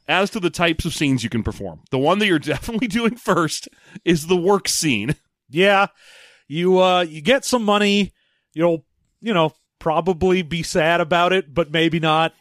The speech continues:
Speaker 1: The mechanic for how these work, uh, for ones that don't have a direct conflict, like work scene, for example, is they'll tell you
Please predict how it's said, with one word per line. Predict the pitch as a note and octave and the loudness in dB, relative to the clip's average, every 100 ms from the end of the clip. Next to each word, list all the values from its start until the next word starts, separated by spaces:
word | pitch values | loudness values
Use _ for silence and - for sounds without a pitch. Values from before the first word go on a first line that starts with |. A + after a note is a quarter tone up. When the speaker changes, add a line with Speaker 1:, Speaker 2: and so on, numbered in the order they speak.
| _ | _
Speaker 1:
The | E3+ | -2
mechanic | E3+ F#3 G#3 A3 | 0 0 -2 -2
for | G#3 | -2
how | F3 E3+ | 2 2
these | D#3+ D3+ | 2 0
work, | C3 C3 B2+ - | 0 0 0 -2
uh, | B2+ A#2+ | 0 0
for | A2+ D3+ | 0 0
ones | D3 D#3 | 2 2
that | C#3 C3+ | 0 0
don't | C#3 C#3 | -2 0
have | C#3+ B2 | 0 2
a | A#2 A2 | 0 -2
direct | B2 B2+ C3+ C3 - | -4 -2 0 -2 -2
conflict, | C3 B2+ A#2 B2+ A#2 B2+ | -2 -2 -2 -2 -2 -2
like | A#2+ A2 | -4 -2
work | A#2+ A2 | -4 -2
scene, | - A2+ | -4 -2
for | A#2 | -4
example, | G#2+ A#2 G#2+ A2+ | -4 -2 -2 -2
is | A2 - | -2 -2
they'll | B2+ | -4
tell | C#3+ C#3+ | 0 0
you | C#3 C3 | 0 0